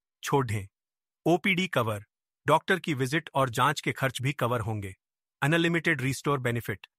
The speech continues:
साल भर में कभी भी कवर खत्म नहीं होगा। हेल्दी लाइफस्टाइल पर डिस्काउंट, स्वस्थ रहने पर रिन्यूअल पर छूट मिलेगी। ये प्लान नए ग्राहकों के लिए और जो अपनी मौजूदा पॉलिसी बदलना चाहते हैं, उनके लिए भी उपलब्ध है।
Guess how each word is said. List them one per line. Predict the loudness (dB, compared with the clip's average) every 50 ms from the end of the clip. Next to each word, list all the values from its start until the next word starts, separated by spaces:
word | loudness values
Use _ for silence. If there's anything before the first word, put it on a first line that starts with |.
| _ _ -14
साल | -2 4 6 6 6 6
भर | 4 0 2
में | 2 0 -2 0
कभी | 0 0 2 2 0 2
भी | 2 0
कवर | 0 2 2 2 2 0
खत्म | 0 0 -2 -2 -2 -2
नहीं | -2 0 0 0 0
होगा। | -2 -2 -4 -4 -8 -8 -10 _ _ _ _ _ _ 0 2
हेल्दी | 2 2 2 0 0
लाइफस्टाइल | 2 2 2 0 0 -2 0 0 0 0 0
पर | -2 -2 0
डिस्काउंट, | 0 -2 -4 0 -2 -2 -2 -2 -8 -10 -14 _ _ _ _
स्वस्थ | -12 -2 2 2 2 2 2 -2
रहने | -2 -2 0 0 -2 -2
पर | 0 0 -2 0
रिन्यूअल | 0 -2 0 0 0 0 -2 -2
पर | -2 -4 -4
छूट | -4 -4 -4 -4 -4 -2 -4
मिलेगी। | -4 -4 -4 -6 -8 -12 -14 _ _ _ _ _ _ _ -6 0
ये | 2 2 2
प्लान | 2 4 2 4 4 2
नए | 2 2 2 2 2 2
ग्राहकों | 2 2 2 2 2 0 -2 -4 -2
के | -2 -2 -4
लिए | -2 -2 -4 -4 -6 _ _ _ _ 2
और | 2 2 2
जो | 2 2 2
अपनी | 2 2 2 -2 0
मौजूदा | 2 2 2 2 2 2 0 2 2 2
पॉलिसी | 2 2 0 0 0 -2 -4 -2
बदलना | -2 0 0 0 0 0 -2 -2
चाहते | -2 -2 -2 -2 -2 -2 -4
हैं, | -2 -4 -6 -8 _ _ _ _ _ _ 0
उनके | 0 0 2 0 0 0
लिए | 0 0 0 0
भी | 0 -2
उपलब्ध | -4 -4 -6 -4 -2 -2 -2 -2 -2 -6
है। | -6 -6 -6 -8